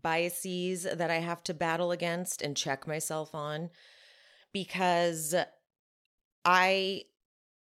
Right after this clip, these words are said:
found myself being like, "Oh, Ariana, that's a little too mean," or, "You're being a little ridiculous." But then I remembered something.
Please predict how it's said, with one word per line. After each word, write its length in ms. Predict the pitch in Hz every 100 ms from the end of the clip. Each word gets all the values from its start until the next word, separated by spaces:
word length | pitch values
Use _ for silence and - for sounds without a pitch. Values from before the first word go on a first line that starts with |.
| _
found 420 | - 202 180 180
myself 560 | 180 175 - 165 160 160 _
being 260 | 170 160
like, 200 | 156 156 -
"Oh, 240 | 381 370
Ariana, 680 | 247 233 247 311 359 302 330
that's 180 | 349 -
a 40 |
little 160 | 339 330
too 260 | - 330 311
mean," 440 | 320 330 254 190
or, 60 | 185
"You're 120 | 208
being 220 | 302 294
a 80 | 285
little 160 | 269 254
ridiculous." 800 | 254 247 226 180 156 147 - - - - - - _ _ -
But 140 | 202
then 160 | 208 202
I 20 |
remembered 460 | 190 180 175 151 -
something. 500 | 107 - - -